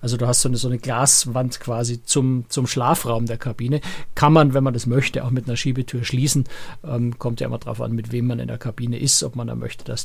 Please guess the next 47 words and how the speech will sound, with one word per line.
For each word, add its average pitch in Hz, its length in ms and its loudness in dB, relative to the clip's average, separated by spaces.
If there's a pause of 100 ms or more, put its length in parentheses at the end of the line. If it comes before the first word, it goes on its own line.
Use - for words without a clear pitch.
(120)
derjenige 117 220 -4
dann 113 180 -4
ins 123 140 -2
Bad 113 280 -2
mit 127 160 -4
reinschauen 117 400 -2
kann 110 200 -6
oder 101 180 -8
nicht. 135 260 -6 (380)
Ich - 160 -2
war 127 140 6
ja 127 80 6
jetzt 123 140 0
natürlich 117 420 -4
allein 123 240 0
in 139 60 2
der 127 100 0
Kabine 123 440 -2 (320)
und 113 160 -4
fand 117 180 -2
das 123 140 0
sehr 117 140 0
angenehm, 117 340 -2
dass 117 160 -8
man 123 120 -6
auch, 117 120 -12
wenn 123 100 -6
man 123 120 -8
im 110 60 -10
Bad - 260 -8
steht, 104 300 -6
einfach, - 480 -12
ja, 107 180 -8 (600)
im 135 140 -4
Grunde 135 280 4
dann 127 180 2
durch 139 160 6
den 123 60 4
Schlafraum 123 460 0
raus, 110 380 -4
durchs - 200 -4
Fenster 117 360 -6
auch - 140 -10
nach 110 120 -8
draußen - 360 -8
gucken 117 240 -8
konnte. 113 280 -2